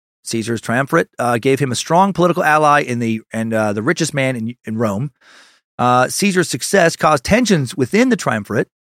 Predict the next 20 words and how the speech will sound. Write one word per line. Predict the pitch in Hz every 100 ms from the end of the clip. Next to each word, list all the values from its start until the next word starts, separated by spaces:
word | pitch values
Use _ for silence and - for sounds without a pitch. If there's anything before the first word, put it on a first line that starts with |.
| _ _ 120
and | 123 120 120 - -
I'm | 139
gonna | 160 135 120 -
work | 123 143
on | 143
how | 131
to |
say | - 139
that | 113 104 _
fucking | 131 117 110
word | 127
harder | 117 110
for | 104
next | 104 -
week. | 139 - -
After | 175 196
Crassus | - 190 - 127
died, | 165 185 143 156 165
this | 135
triumvirate | - 143 135 135